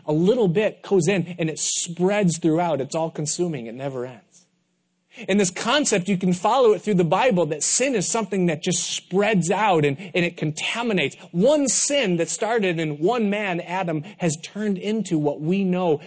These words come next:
as this iniquitous black hole of this world that we're living in today, because sin spreads out. But see, the love of Christ is wider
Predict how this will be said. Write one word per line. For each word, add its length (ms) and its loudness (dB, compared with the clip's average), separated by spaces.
as 140 -4
this 220 -4
iniquitous 800 -2
black 480 -2
hole 640 0
of 120 -6
this 180 -10
world 380 0
that 120 -6
we're 120 -4
living 320 -4
in 140 -10
today, 260 -4
because 280 -8
sin 280 -4
spreads 600 -10
out. 300 -20
But 120 -10
see, 100 -4
the 140 -4
love 320 -8
of 180 -8
Christ 480 -8
is 140 -18
wider 600 -8